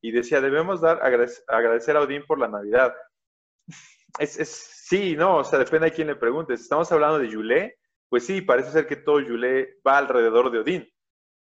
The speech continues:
Pero un-, una, una persona cristiana o la tradición cristiana te va a decir que no, porque finalmente la Navidad, pues, es la natividad de Jesús, ¿no? Entonces, creo que los simbolismos van cambiando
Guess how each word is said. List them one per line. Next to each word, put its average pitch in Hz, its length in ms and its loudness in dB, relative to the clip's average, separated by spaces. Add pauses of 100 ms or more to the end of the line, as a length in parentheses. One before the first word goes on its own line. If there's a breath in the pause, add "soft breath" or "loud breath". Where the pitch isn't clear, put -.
Pero 117 640 4 (500)
un-, 135 220 -10
una, 120 800 -2 (200)
una 123 260 -6
persona 123 340 0
cristiana 127 800 -2
o 104 180 -8
la 104 160 -6
tradición 113 320 -6
cristiana 120 300 -6
te 120 60 0
va 107 80 2
a - 20 -6
decir 113 200 -10
que 127 100 -8
no, 240 160 0
porque 123 240 -4
finalmente 123 480 -6
la 110 120 -6
Navidad, 104 480 -2
pues, 107 140 -10
es 113 120 -10
la 107 160 -6
natividad 104 580 -6
de 104 80 -8
Jesús, 120 420 -10
¿no? 127 160 -8 (500 soft breath)
Entonces, 170 720 -6 (840)
creo 156 180 0
que 160 80 -2
los 139 140 0
simbolismos 123 540 -8
van 117 180 -6
cambiando 110 580 -6